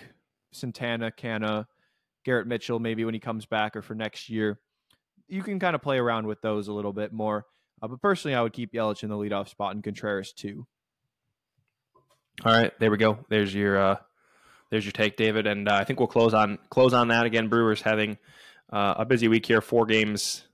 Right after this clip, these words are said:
Speaker 2: against the Marlins and then three against the Nationals, currently with a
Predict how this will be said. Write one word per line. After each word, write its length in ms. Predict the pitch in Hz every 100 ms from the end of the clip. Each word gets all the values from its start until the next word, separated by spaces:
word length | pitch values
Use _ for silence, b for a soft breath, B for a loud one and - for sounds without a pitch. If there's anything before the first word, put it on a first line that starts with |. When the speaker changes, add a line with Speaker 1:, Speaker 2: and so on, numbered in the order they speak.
| _
Speaker 2:
against 320 | 110 107 101 -
the 60 |
Marlins 400 | 98 101 101 101
and 100 | 92
then 40 | 92
three 180 | 101
against 200 | 101 98
the 60 | 101
Nationals, 360 | 98 101 104 101
currently 320 | 151 139 131
with 280 | 117 - - b b b b b -
a 380 | 104 104 101